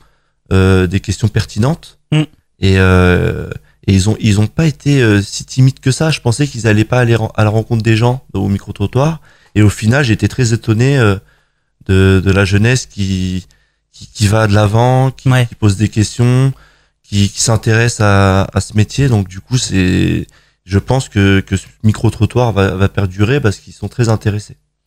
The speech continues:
Speaker 2: Il y a quelque chose aussi d'intéressant, euh, vous disiez, le, vous utilisiez le mot impliqué. Euh, quand les jeunes sont impliqués, ils sont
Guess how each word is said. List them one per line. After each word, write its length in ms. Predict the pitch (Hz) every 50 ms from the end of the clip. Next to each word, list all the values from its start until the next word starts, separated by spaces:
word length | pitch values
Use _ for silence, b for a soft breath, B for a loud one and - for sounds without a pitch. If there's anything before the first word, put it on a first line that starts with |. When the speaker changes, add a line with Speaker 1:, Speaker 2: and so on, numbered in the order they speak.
| b b b b b _ -
Speaker 2:
Il 80 | 135
y 20 | 131
a 40 | 123
quelque 260 | - 131 - - 135
chose 180 | 123 160 156
aussi 220 | 135 127 - - 139
d'intéressant, 720 | 127 123 113 - 139 123 120 123 120 - - 151 147 135 123
euh, 460 | 117 113 110 110 110 110 110 113 110 110
vous 120 | 117 117
disiez, 300 | 120 120 117 123 135 139
le, 200 | 127 120 110 110
vous 240 | 110 110 113 117 120
utilisiez 420 | 123 120 - 131 123 117 120 143 139
le 80 | 131 123
mot 160 | 131 135 123
impliqué. 460 | 135 135 - - 127 - - 170 165 B B B B B B B -
Euh, 480 | 113 113 113 113 113 110 110 107 107 110 -
quand 120 | - 131
les 160 | 123 117 120
jeunes 180 | 117 131 135 135
sont 240 | - - 120 110 -
impliqués, 560 | 117 110 - 117 123 120 _ - 135 135 135 123
ils 140 | 107 101 107
sont 400 | - - - 113 107 104 104 101